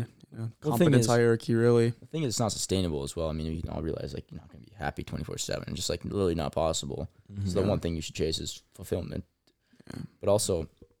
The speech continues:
Speaker 2: this one, I don't know who it was, but I was watching this podcast one time, and this guy was talking about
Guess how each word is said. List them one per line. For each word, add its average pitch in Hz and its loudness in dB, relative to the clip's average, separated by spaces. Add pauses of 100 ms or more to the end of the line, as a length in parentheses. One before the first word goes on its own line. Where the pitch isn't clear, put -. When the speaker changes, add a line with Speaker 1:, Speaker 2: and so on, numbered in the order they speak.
(1040)
Speaker 2:
this 117 0
one, 110 2
I 95 -2
don't 143 2
know 117 4
who 117 -2
it 95 -10
was, 98 2
but 110 0
I - 4
was 107 0
watching 120 0
this - -14
podcast 98 0
one 98 -4
time, 95 -2
and 92 0
this 92 -2
guy 110 2
was 95 2
talking 95 0
about 90 0